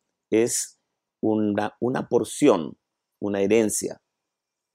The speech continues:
La herencia se le llamaba el clero, una porción, un pequeño grupo. En este caso, en Israel, el clero terminó siendo la tribu de Leví. El resto era el pueblo, laos, laos.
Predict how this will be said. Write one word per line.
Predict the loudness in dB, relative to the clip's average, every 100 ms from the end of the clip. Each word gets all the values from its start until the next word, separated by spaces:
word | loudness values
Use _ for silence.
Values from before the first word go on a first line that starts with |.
| _ _ -4
La | 0
herencia | 2 2 0 0 0
se | 0 -2
le | 0
llamaba | 0 -2 -4
el | -4 -4
clero, | 2 2 2
una | -2 -2 -2
porción, | -2 0 0 -2
un | -2
pequeño | -4 -2 -2 0 2
grupo. | 4 2 -2 -14 _ _ _ _ _ -4
En | -4
este | -2 -4 0
caso, | 0 0 -2 -4 -4
en | -4
Israel, | -2 0 2 2 0 -6 _
el | -4 -4
clero | -2 2 4 2 0
terminó | -2 0 -4
siendo | -2 -2 0
la | -2
tribu | -4 -2 0
de | 0
Leví. | 0 -2 -4 _ _ _ _ _ _ _ _ _ -2
El | 0 2
resto | 2 2 2 4
era | 4 4 0 -4 -2
el | -2 -2 _
pueblo, | 4 4 4 -4 -12 _ _ _ _ -8
laos, | -4 -2 -2 -2 -4 -6 -6 -10 _ _ _ _ _ _ _ -10
laos. | -6 -6 -8 -12 -16 -18